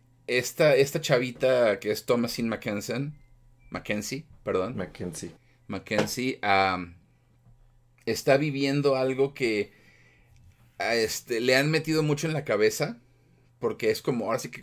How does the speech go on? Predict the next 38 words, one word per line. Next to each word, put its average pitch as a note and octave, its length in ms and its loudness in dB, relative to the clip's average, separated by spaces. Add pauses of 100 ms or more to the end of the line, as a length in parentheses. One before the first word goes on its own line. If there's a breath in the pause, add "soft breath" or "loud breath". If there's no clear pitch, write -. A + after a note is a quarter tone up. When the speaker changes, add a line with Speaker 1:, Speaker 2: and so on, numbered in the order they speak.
(120)
Speaker 1:
es A#2+ 100 -2
como A#2 200 0
del F#2 180 0
pueblo. A#2+ 460 2 (600 loud breath)
Speaker 2:
Es G#2+ 160 0
que C3 100 2
es A#2+ 80 0
de C3+ 120 0
Speaker 1:
De-, C3 80 -2
Speaker 2:
pueblo, A#2+ 340 0
Speaker 1:
es B2 140 4
de C#3 120 8
Speaker 2:
o - 20 -4
sea. F#2+ 120 0
Speaker 1:
pueblo C3 400 8
y C3+ 160 0
llega B2+ 240 4
a - 20 4
la C#3 120 4
ciudad B2 220 0
y C3+ 120 0
se D3 120 0
lo C#3+ 60 4
ha - 20 4
metido D#3+ 240 2
demasiado C#3 640 2
en D#3 80 0
la B2+ 140 2
cabeza. G#2+ 360 -2
O B2+ 40 -6
sea, C3+ 100 -4
esa D3+ 140 -4
escena C3+ 320 -2
que B2 120 0
tiene A#2+ 240 -4
con G#2+ 160 -4
el F#2+ 100 -4
taxista, A2 680 -4